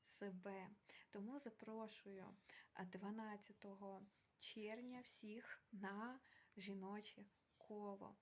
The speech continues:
І, звичайно, а, хто хоче доєднатися до даної зустрічі, пишіть в особисті,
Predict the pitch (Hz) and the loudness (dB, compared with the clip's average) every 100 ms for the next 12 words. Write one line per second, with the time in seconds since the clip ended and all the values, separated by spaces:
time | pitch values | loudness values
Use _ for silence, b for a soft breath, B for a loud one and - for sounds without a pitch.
0 | B B - 240 285 277 202 196 208 214 | B B -4 2 2 2 -6 -6 -2 0
1 | 247 240 214 202 202 B B B B B | 2 2 4 2 0 B B B B B
2 | B - - 220 220 220 B B B B | B -2 6 8 8 8 B B B B
3 | B - 254 233 - 220 220 220 - 185 | B 8 10 10 8 6 6 6 -2 -2
4 | 208 220 214 202 196 196 190 190 - 196 | 2 2 4 4 6 4 2 -4 -2 -4
5 | 208 - 202 196 208 202 196 B B - | -4 -8 -8 -2 0 2 0 B B 0
6 | 202 208 196 - - 269 330 - 220 - | 2 4 0 -4 -2 -2 0 -2 -4 -4
7 | - 202 B B - 214 214 214 196 - | -6 -8 B B -4 2 2 2 -4 -4
8 | 202 202 190 226 269 - 196 | -6 -6 -4 0 0 -2 -4